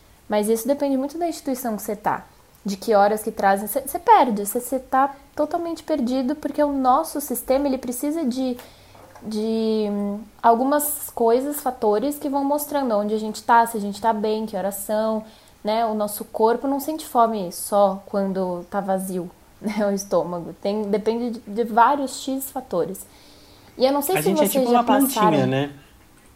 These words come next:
Speaker 1: É. A gente precisa de sol e carinho também. <laughs>
Speaker 2: É.
Speaker 1: Mas eu não sei se vocês já tiveram a experiência de passar muito tempo numa viagem.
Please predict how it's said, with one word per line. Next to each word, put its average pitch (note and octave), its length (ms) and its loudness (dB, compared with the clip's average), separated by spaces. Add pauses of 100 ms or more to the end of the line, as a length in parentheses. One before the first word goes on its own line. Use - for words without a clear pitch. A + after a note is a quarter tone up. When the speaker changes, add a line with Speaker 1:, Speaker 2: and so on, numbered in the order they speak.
(300)
Speaker 1:
É. C#4+ 260 2 (680)
A B3+ 40 -6
gente A#3+ 160 -6
precisa C4+ 300 -2
de C4 140 -2
sol A#3 220 0
e - 20 -2
carinho A#3+ 500 -4
também. A#3 260 -6 (200)
<laughs> - 240 -2 (720)
Speaker 2:
É. B3+ 220 0
Speaker 1:
Mas A#3 80 2
eu B3 80 4
não B3+ 100 2
sei D4 160 2
se D4 80 -4
vocês C4+ 200 0
já A#3 120 4
tiveram G#3+ 300 0
a G#3+ 40 0
experiência G#3+ 640 -2
de G3+ 80 -4
passar G#3+ 320 -2
muito G#3 280 -4
tempo A3 240 -2
numa G3+ 240 -2
viagem. F#3+ 720 2